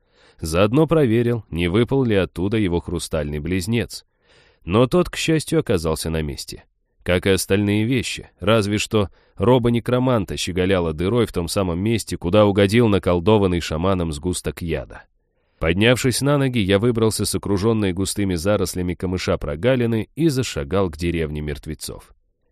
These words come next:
Уже вечерело, поэтому ворота деревни стояли открытыми нараспашку, а караульные прятались от клонившегося к закату солнца в тени навеса. На меня они не обратили ни малейшего внимания.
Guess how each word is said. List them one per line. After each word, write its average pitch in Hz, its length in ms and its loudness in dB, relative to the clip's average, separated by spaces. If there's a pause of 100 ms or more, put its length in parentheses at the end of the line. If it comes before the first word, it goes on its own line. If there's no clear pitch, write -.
(380)
Уже 127 300 2
вечерело, 147 600 0 (120)
поэтому 95 360 0
ворота 104 380 2
деревни 101 420 0
стояли 95 420 0
открытыми 95 560 -2
нараспашку, 92 840 -2 (280)
а 82 140 -6
караульные 139 600 4
прятались 120 600 0
от 113 160 -2
клонившегося 101 800 -2
к 87 60 -8
закату 85 460 -2
солнца 101 400 -2
в - 60 -8
тени 87 300 -4
навеса. 80 580 -6 (540)
На 85 140 -2
меня 156 260 4
они 185 180 2
не 175 120 2
обратили 123 520 2
ни 123 120 0
малейшего 78 560 -4
внимания. 85 580 -4